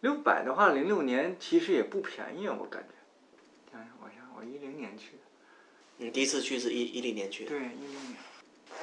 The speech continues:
Speaker 1: 那时候好像也没有比你这个贵多少。
Speaker 2: 嗯。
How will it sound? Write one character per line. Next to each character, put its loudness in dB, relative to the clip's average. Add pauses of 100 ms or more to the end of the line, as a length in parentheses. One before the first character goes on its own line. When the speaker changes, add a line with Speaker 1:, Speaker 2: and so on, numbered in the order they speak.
(160)
Speaker 1:
那 2
时 -2
候 0
好 -4
像 -8
也 -4
没 -2
有 -2
比 -4
你 -4
这 -8
个 -6 (120)
贵 -4
多 -8
少。 -12 (180)
Speaker 2:
嗯。 -4